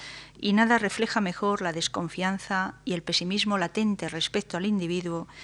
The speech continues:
en buena parte de las utopías que la mu-, la minuciosidad con que están contempladas sus leyes y muy especialmente sus castigos. El sueño de unidad, por lo tanto,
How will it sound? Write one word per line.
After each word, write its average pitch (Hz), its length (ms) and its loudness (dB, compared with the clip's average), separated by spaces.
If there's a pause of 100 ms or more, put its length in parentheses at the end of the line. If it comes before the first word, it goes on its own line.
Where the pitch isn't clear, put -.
(340)
en 170 180 -4
buena 185 200 2
parte 185 360 0
de 156 100 -6
las 156 180 -6
utopías 180 640 -2 (320)
que 196 100 2
la 190 100 6
mu-, 190 200 4 (100)
la 185 180 2
minuciosidad 180 880 0 (140)
con 180 160 -2
que - 80 -4
están 208 260 2
contempladas 180 680 -2
sus - 280 -2
leyes 180 500 0 (100)
y 196 100 2
muy 214 160 4
especialmente 170 680 -2
sus - 240 -6
castigos. - 600 -6 (720)
El 180 140 2
sueño 220 340 6
de 196 120 4
unidad, 185 460 2 (220)
por 156 160 -6
lo 160 100 -8
tanto, 202 480 -2